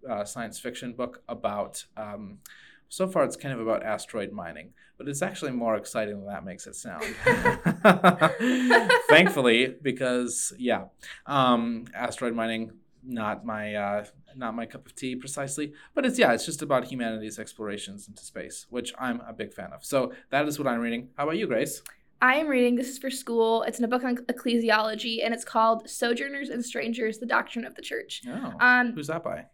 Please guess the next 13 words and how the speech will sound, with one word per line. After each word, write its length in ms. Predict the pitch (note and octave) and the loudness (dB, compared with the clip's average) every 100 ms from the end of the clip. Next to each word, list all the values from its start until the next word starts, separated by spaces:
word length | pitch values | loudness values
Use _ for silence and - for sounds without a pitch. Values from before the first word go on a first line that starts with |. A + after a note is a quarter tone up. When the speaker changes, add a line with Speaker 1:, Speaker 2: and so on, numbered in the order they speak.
| _ | _
Speaker 2:
it 140 | B3+ | 2
is 80 | B3+ | 4
by 320 | B3+ A3 G#3+ A#3+ | 4 4 2 0
Greg 380 | A#3+ A#3 A#3+ - | 4 4 4 0
Allison. 640 | G#3+ A3 - C3 A#3+ C4+ - G#3+ | -2 -2 -8 -10 -10 -14 -14 -12
Speaker 1:
Hmm. 120 | G3 - _ | -12 -12 _
Speaker 2:
Yep. 200 | B3+ - - - | -6 -6 -10 -10
So 580 | - A#3+ A#3 A#3 A#3 - - | 2 6 8 6 2 -2 0
it 80 | A3+ | 2
is 180 | A3+ A3+ - - | 2 -2 -14 -2
Baptist 400 | A3+ A3+ B3+ - | 0 2 -2 -10
ecclesiology. 760 | A#3+ F#3+ C#3 C3+ C3 B2+ - - - | -8 -8 -6 -6 -6 -8 -12 -12 -6
So, 360 | - A3+ A3+ | 2 4 2